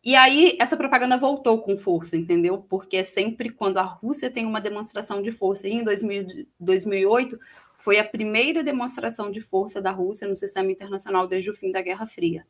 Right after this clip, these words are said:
E aí, começa com um discurso político, você vê, é, líderes americanos chamando Putin de impulsivo,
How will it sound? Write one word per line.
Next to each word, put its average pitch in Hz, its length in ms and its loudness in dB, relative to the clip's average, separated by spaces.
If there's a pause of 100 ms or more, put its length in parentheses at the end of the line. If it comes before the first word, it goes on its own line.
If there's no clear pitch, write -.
E 359 100 2
aí, 240 540 -2 (100)
começa 190 500 4
com 180 160 0
um 175 180 4
discurso 175 500 -6
político, 208 840 4
você 170 260 -2
vê, 175 500 2 (240)
é, 175 180 2
líderes 175 600 2
americanos 165 720 2
chamando 165 360 0
Putin 165 340 -8
de 165 140 -2
impulsivo, 175 1200 0